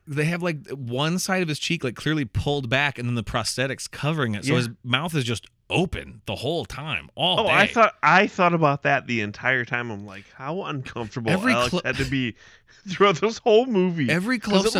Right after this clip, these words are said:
Speaker 2: looks
Speaker 1: I saw,
Speaker 2: terrible.
Speaker 1: I'm just like, "You're the one in charge of this movie."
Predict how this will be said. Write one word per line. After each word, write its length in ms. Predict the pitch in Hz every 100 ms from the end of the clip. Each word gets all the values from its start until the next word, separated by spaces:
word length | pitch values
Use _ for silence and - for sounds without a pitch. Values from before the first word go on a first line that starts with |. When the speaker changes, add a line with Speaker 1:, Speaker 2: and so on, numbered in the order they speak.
| 302
Speaker 2:
looks 60 | 147
Speaker 1:
I 20 |
saw, 160 | -
Speaker 2:
terrible. 420 | 233 330 247 127 -
Speaker 1:
I'm 100 | 127
just 220 | 139 135
like, 260 | 147 120 - _ _ _ _ _ _ _ _ 151
"You're 220 | 175 294
the 100 | 302
one 160 | 240
in 100 | 165
charge 280 | 156 - 349
of 60 | 202
this 160 | 117 120
movie." 400 | 104 82 -